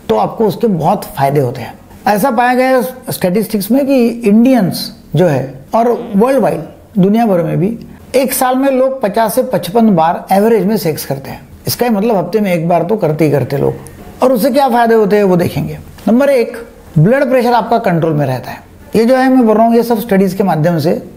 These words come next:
पाया गया है कि जो regular sex करते हैं उनको क्या क्या फ़ायदे होते हैं।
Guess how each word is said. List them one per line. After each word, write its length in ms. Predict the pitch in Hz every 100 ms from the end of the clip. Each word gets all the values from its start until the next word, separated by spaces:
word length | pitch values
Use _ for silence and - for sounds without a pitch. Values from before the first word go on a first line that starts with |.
| -
पाया 200 | - 151
गया 180 | 147 135
है 80 | 135
कि 120 | 190
जो 120 | 180
regular 320 | 170 185 220 226
sex 260 | 202 196
करते 240 | - 170 202
हैं 80 |
उनको 160 | 185 214
क्या 160 | 208 190
क्या 140 | 175
फ़ायदे 260 | 147 156 143
होते 180 | 139
हैं। 120 | 131